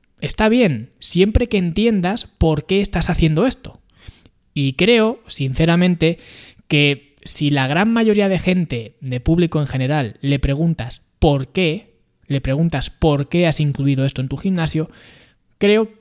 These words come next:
que no sabrían decirte ese por qué, más allá de por qué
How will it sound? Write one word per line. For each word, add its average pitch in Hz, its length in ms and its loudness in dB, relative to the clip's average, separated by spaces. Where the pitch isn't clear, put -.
que 165 220 2
no 165 240 2
sabrían 165 420 2
decirte 151 580 -2
ese 156 220 0
por 135 320 -2
qué, 151 400 -4
más 156 340 2
allá 151 260 4
de 151 160 2
por 147 260 0
qué 156 380 -2